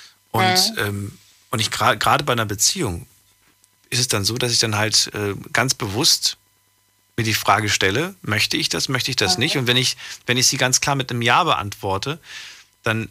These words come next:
Speaker 1: ähm, stelle ich diese Frage eigentlich auf der anderen Seite. Aber wenn du da kein klares Ja bekommst,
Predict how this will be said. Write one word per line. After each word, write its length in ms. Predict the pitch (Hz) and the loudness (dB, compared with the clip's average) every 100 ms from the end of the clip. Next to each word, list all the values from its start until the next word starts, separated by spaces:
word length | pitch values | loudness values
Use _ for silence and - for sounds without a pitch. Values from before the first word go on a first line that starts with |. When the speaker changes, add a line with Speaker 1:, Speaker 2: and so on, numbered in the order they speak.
| - | -6
Speaker 1:
ähm, 340 | 107 110 110 - | -4 -4 -6 -4
stelle 200 | - 147 | 0 0
ich 60 | |
diese 200 | 151 135 | 0 -2
Frage 340 | - 127 135 120 | 0 2 2 0
eigentlich 300 | 120 131 139 | 0 -2 -4
auf 140 | - | -2
der 100 | 131 | -2
anderen 240 | 170 131 | 0 0
Seite. 220 | 101 85 95 | 0 -2 -4
Aber 120 | 98 | -4
wenn 120 | 107 | -4
du 80 | 120 | 0
da 180 | 104 107 | 0 0
kein 300 | - 165 175 | 0 0 0
klares 540 | - 127 117 107 - | 2 4 4 0 -2
Ja 160 | 104 87 | 0 -2
bekommst, 580 | 92 104 101 139 - | -4 -2 -2 -2 -4